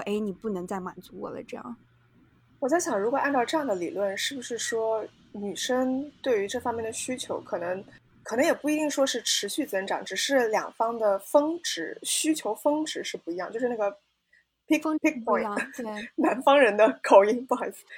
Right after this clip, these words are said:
Speaker 1: <laughs> 就比如说像，呃，你的 sex need，就是这个，就是说男生其实是在他们，嗯，二十多岁的时候嘛，就是你是 teenager 的时候，你是非常的 sex drive，但是女生说要，女生要到四十岁之后，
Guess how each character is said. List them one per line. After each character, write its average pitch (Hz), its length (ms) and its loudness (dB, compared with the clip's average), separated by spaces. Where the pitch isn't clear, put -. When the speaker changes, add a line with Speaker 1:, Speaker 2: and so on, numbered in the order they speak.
Speaker 1:
<laughs> 320 680 -2
就 339 140 -2
比 240 80 -2
如 214 160 -2
说 254 220 -2
像， 226 440 -4
呃， 208 240 -2
你 202 200 -6
的 175 460 -6
sex - 520 -6
need， 247 420 -6
就 262 120 -4
是 240 60 -2
这 233 140 -2
个， 190 340 -8
就 254 120 -6
是 233 60 -8
说 262 120 -2
男 190 280 -6
生 277 240 -4
其 202 180 -10
实 190 120 -8
是 220 160 -6
在 208 200 -6
他 226 80 -8
们， 202 240 -6
嗯， 208 220 -12
二 247 180 -2
十 - 160 -12
多 190 180 -8
岁 220 160 -10
的 208 80 -8
时 220 160 -14
候 196 160 -8
嘛， - 180 -14
就 233 120 -12
是 226 60 -8
你 202 140 -8
是 233 140 -4
teenager 240 540 -6
的 196 120 -8
时 202 140 -8
候， 202 140 -4
你 190 140 -8
是 202 240 -8
非 233 220 0
常 190 220 -4
的 208 80 -4
sex 196 340 -6
drive， 202 280 -2
但 220 140 -4
是 233 100 -4
女 240 220 0
生 220 260 0
说 277 220 -2
要， 247 160 2
女 226 180 -4
生 214 100 -8
要 233 120 -2
到 233 120 -2
四 262 340 -6
十 190 140 -8
岁 185 220 -6
之 190 240 -8
后， 196 280 -8